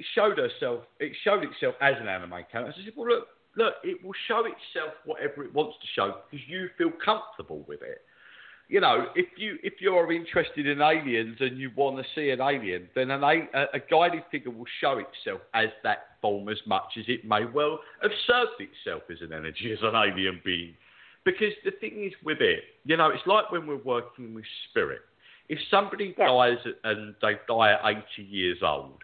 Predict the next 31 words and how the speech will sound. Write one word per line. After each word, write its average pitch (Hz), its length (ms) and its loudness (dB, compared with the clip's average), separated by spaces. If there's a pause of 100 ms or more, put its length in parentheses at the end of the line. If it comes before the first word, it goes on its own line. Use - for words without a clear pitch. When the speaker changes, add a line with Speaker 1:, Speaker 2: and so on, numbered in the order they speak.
Speaker 1:
and 90 240 -10
they're, 90 320 2 (120)
say 98 160 4
they're 87 160 4
your 85 260 -2
grandfather 78 720 2
or 64 160 -14 (100)
something, 71 360 -12 (560)
he 214 120 2
may 190 300 4 (140)
show 127 160 0
himself 110 480 -6 (120)
as 107 160 -6
a 107 200 -6
younger 98 360 -2
person. 110 600 -4 (240)
He 139 100 -8
may 92 220 -2 (100)
show 87 140 0
himself 95 500 -2 (580)
as 202 120 4
an 226 100 4
older 165 320 2
person. 69 500 -14 (420)
Or 127 120 0
you 131 180 -6
lose 127 320 0
a 127 60 -8 (140)
child 113 420 2 (200)
at 107 120 2 (380)
six 131 140 -4